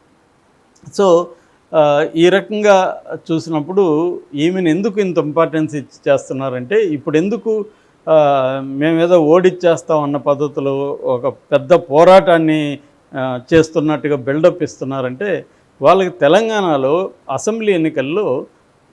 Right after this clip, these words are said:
నష్టం జరిగింది. ఆ నష్టం ఏంటంటే, ఇటు బీఆర్ఎస్తో కుమ్మక్కయ్యారు, ఇటు అదే ఎంఐఎంతో కుమ్మక్కయ్యారు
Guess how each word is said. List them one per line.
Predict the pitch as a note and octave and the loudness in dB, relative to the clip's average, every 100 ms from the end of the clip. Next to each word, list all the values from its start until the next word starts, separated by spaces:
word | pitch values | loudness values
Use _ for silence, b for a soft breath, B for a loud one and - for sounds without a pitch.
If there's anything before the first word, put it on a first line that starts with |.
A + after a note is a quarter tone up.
| C#3+ | -10
నష్టం | C3 D#3+ - A#3+ G3+ | -4 -4 -2 -4 0
జరిగింది. | B2+ G#2+ G#2+ G2 _ - | 0 -2 -12 -18 _ -10
ఆ | D3+ | -6
నష్టం | D3+ D3+ - A3 | -6 -8 -4 -4
ఏంటంటే, | F#3 E3 C#3 B2+ G3+ G3 b b - | -2 -2 -4 -6 -8 -10 b b -8
ఇటు | C#3+ C3+ | -6 -4
బీఆర్ఎస్తో | C3+ C#3 F3 G3 G3 F#3 - F3+ F3+ F3+ - _ | -4 0 4 4 2 -2 -2 0 0 -4 -10 _
కుమ్మక్కయ్యారు, | E3 D#3 D#3 D#3+ D3 D3 F#3 F3 | -6 -4 0 2 2 2 0 0
ఇటు | C#3+ D3 C#3+ C3+ C3+ _ _ _ _ A2 | 0 -2 -2 -4 -8 _ _ _ _ -14
అదే | C3+ D#3+ D3+ | -6 -4 0
ఎంఐఎంతో | D#3 F#3 F#3+ F3+ E3+ | 2 2 2 0 -2
కుమ్మక్కయ్యారు | D#3 D3 D3 C3+ C#3+ B2+ B2+ | -2 -2 -4 -2 0 0 -2